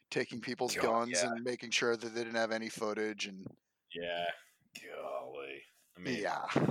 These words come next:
Speaker 2: that, that, that stuff, like, I, I, z-, it's so hard not to start kind of, like, inching towards a, <laughs> a really conspiracy mindset on some of that stuff, if for no other reason than the federal reaction.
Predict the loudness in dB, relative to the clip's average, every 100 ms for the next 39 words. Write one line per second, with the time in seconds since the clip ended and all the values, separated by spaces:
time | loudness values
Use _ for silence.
0 | 4 6 6 4 -10 -14 2 6 6 8
1 | 6 6 4 6 6 8 8 8 6 8
2 | 10 10 10 4 -4 -2 0 -2 -8 _
3 | _ 2 4 4 4 6 10 12 12 10
4 | 6 -2 -10 _ _ _ _ _ -8 6
5 | 8 8 6 2 2 2 0 2 4 4
6 | 4 2 2 2 -2 -2 -2 -2 -4 -2
7 | -2 -2 -6 -2 0 2 0 -2 -2 -4
8 | -2 -4 -4 -2 0 0 0 -2 -2 -2
9 | -2 -2 -2 -4 -8 -4 -4 -4 -2 -2
10 | -2 -6 -14 -2 8 10 10 8 12 12
11 | 10 6 4 2 2 0 2 6 8 8
12 | 6 2 4 6 6 4 -2